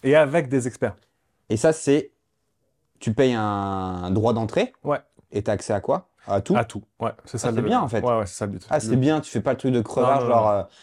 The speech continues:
Speaker 2: une leçon, c'est tant, deux leçons, c'est
Speaker 1: Non,
Speaker 2: tant.
Speaker 1: non, non,
Speaker 2: Non,
Speaker 1: ouais,
Speaker 2: c'est
Speaker 1: ouais.
Speaker 2: horrible, ça.
Speaker 1: Alors après, on peut,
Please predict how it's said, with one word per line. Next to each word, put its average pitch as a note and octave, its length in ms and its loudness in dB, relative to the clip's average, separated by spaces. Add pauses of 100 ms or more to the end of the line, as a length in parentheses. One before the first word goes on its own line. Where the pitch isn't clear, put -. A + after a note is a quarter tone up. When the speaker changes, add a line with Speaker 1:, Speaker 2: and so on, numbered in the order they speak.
(160)
Speaker 2:
une C#3+ 160 6
leçon, F3 460 2
c'est C#3 240 -2
tant, D#3 340 2
deux D3 140 2
leçons, D3+ 340 0
c'est C#3 140 -2
Speaker 1:
Non, C3 100 0
Speaker 2:
tant. C3 80 2
Speaker 1:
non, - 60 -2
non, C3+ 60 -2
Speaker 2:
Non, B2 120 0
Speaker 1:
ouais, A2+ 240 0
Speaker 2:
c'est A#2 40 0
Speaker 1:
ouais. B2+ 60 4
Speaker 2:
horrible, A2+ 320 2
ça. A#2+ 120 -6
Speaker 1:
Alors B2+ 100 2
après, D#3 160 0
on B2 100 2
peut, C3 340 -2